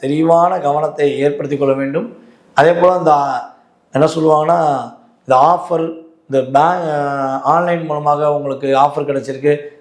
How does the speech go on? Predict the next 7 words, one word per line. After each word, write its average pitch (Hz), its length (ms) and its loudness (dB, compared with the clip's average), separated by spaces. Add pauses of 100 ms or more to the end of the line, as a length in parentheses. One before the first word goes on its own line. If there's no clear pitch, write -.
ஆன்லைன் 160 480 2
மூலமாக 143 380 2
உங்களுக்கு 131 320 -4
லோன் 156 240 2
கிடைச்சிருக்கு, 135 520 -2 (460)
ஆன்லைன் 175 340 2
மூலமாக 151 320 2